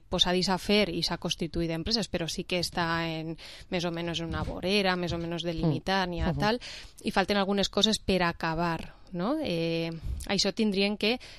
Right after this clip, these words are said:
Speaker 1: consolidar aquesta situació i urbanísticament, mm, corregir-lo per a que se pugui classificar com a, a zona industrial.
Speaker 2: I, i en, en la mà de qui està?
Speaker 1: D'urbanisme, o, bueno, de la,
Speaker 2: Del
Speaker 1: de,
Speaker 2: regidor d'urbanisme?
Speaker 1: del regidor, o del,
Speaker 2: De
Speaker 1: de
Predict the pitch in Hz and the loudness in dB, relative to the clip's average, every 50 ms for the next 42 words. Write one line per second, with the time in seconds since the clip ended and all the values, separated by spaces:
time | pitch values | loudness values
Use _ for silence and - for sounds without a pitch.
0 | - - - - - 180 170 - - 165 165 170 170 170 175 170 175 185 180 196 | -20 -16 -8 -2 -2 0 0 0 -2 0 0 0 2 2 0 0 0 0 -2 -2
1 | 185 - 202 208 - - 233 240 262 302 - - 196 175 175 165 165 170 - - | 0 0 2 4 4 4 4 4 4 4 2 2 0 2 2 0 0 -2 -2 -2
2 | 180 - 190 185 180 185 185 214 254 - - - - - - 185 170 160 160 160 | -2 -2 0 0 0 0 0 -2 -4 -6 -10 -18 -18 -12 -10 -8 -6 -6 -6 -6
3 | 156 160 160 160 - - - 180 - 175 170 - - 190 180 208 226 240 - 196 | -8 -8 -8 -10 -8 -6 -4 -4 -4 -4 -4 -2 -2 -2 0 0 0 0 0 0
4 | 185 180 - 170 - 170 - - 175 180 175 170 170 170 165 170 - - - 185 | -2 -2 -2 -2 -2 -2 0 0 0 2 2 2 2 0 0 -2 -4 -4 -4 -2
5 | 175 165 - 190 - 180 - 185 190 - - 202 185 165 156 156 - - - - | 0 0 0 0 -2 -2 0 -2 -2 0 -2 -4 -2 -2 -4 -6 -8 -12 -18 -14
6 | - - 165 160 - - - - 165 160 170 180 180 175 175 170 - - - - | -8 -6 -6 -4 0 0 0 0 0 2 2 2 2 2 2 0 0 0 -2 -2
7 | 151 151 147 - 143 - - - - 208 190 - 196 196 196 185 190 - - 185 | -2 -4 -6 -6 -8 -12 -8 0 0 0 2 4 4 6 6 6 6 4 2 4
8 | 185 185 175 185 202 208 208 - 208 202 180 - - 147 143 156 170 - - - | 4 4 6 6 4 4 4 2 2 0 0 0 -2 -4 -4 -4 -8 -10 -12 -14
9 | - - - - - - 190 180 160 156 156 - - 147 - - 156 151 - - | -14 -14 -14 -14 -8 -4 -4 -2 -2 -2 -4 -4 -6 -6 -6 -6 -8 -8 -8 -8
10 | - 160 165 160 165 165 175 165 160 160 160 208 220 175 165 196 185 175 180 180 | -8 -6 -6 -6 -4 -4 -2 -2 -2 -2 -4 -4 -2 4 6 8 8 8 8 6
11 | 175 160 185 175 190 196 202 240 247 180 151 147 151 147 135 165 214 208 185 180 | 6 8 8 8 8 8 6 6 6 6 6 4 4 2 4 4 6 6 6 4
12 | 190 185 185 180 175 - - 214 175 170 165 160 156 156 - | 2 4 4 4 4 6 6 4 6 4 2 0 -2 -4 -8